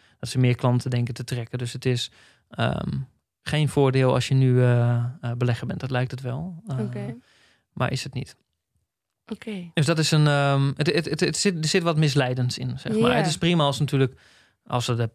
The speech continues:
Speaker 1: ergens hier en daar de, de kosten wat verhogen, daar is niet zoveel mis mee. Maar ze verpakken het heel erg als, eh, een cadeautje.
Speaker 2: Ik
Speaker 1: Kijk
Speaker 2: hou daar
Speaker 1: eens.
Speaker 2: niet zo van.
Speaker 1: Nee, ik ook niet.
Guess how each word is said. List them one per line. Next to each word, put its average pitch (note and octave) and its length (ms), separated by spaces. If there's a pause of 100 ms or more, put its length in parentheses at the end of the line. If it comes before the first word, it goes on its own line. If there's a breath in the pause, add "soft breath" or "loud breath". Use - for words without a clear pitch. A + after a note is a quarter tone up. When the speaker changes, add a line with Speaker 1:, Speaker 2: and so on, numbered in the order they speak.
Speaker 1:
ergens B2 420
hier B2+ 180
en B2 100
daar A#2 180
de, A#2+ 200
de B2+ 120
kosten D3+ 300
wat C#3+ 120
verhogen, C3 460
daar B2+ 80
is B2 80
niet B2+ 140
zoveel - 180
mis C3 220
mee. B2+ 220
Maar B2 160
ze B2+ 120
verpakken C#3 520
het C3 120
heel B2+ 220
erg B2+ 180
als, B2 320 (600 soft breath)
eh, A#2+ 480
een C3+ 100
cadeautje. B2 460 (240)
Speaker 2:
Ik G#3+ 80 (100)
Speaker 1:
Kijk - 40
Speaker 2:
hou A#3+ 200
daar A3 80
Speaker 1:
eens. G#3+ 100
Speaker 2:
niet G#3 100
zo G3 140
van. F#3 280 (180)
Speaker 1:
Nee, E3 140
ik D#3 100
ook C3+ 120
niet. C3+ 220